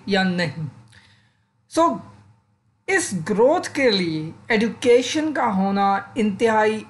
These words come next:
अहम है, because बेसिक एजुकेशन हो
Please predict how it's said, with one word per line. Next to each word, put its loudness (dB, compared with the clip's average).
अहम 0
है, -10
because 0
बेसिक 2
एजुकेशन 0
हो 2